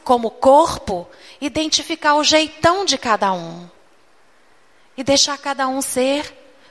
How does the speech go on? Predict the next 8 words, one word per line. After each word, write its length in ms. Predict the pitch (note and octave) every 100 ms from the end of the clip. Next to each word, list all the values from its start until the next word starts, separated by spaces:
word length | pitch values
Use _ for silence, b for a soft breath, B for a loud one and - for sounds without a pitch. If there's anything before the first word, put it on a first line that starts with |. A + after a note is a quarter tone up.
| -
conforme 460 | - - D4 D4+ D4
aquilo 260 | D4 C#4+
que 100 | D4+
Deus 300 | C4+ E4 A4
tem 160 | - C4
projetado 680 | B3 A3 A3 - G3 F#3 -
para 240 | - F#3
ele. 280 | F3+ F#3+